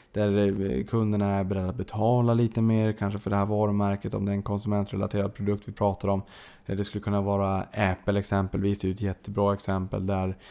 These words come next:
kunderna faktiskt är beredda att betala, eh, betydligt, eh, mycket mer för, för den här produkten. Det kan lika gärna vara en Konken-väska från Phoenix Outdoor,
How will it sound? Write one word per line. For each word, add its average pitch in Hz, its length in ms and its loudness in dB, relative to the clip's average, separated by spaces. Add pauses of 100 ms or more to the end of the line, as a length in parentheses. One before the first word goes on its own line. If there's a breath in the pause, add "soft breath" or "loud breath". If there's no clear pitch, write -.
(200 loud breath)
kunderna 101 400 4
faktiskt 92 220 -4
är 98 60 2
beredda 101 320 0
att 110 120 -2
betala, 104 760 0
eh, - 120 -4
betydligt, 98 680 -2
eh, - 60 -6 (220)
mycket 95 440 -2
mer 104 420 2
för, 98 540 -2 (340 loud breath)
för - 140 -2
den 95 120 2
här 90 80 2
produkten. 101 440 -2
Det 101 80 0
kan 101 120 0
lika 104 200 -2
gärna 101 260 2
vara 98 280 2
en 95 80 -2
Konken-väska 101 1080 -2
från 101 220 -4
Phoenix 101 340 -4
Outdoor, 101 440 0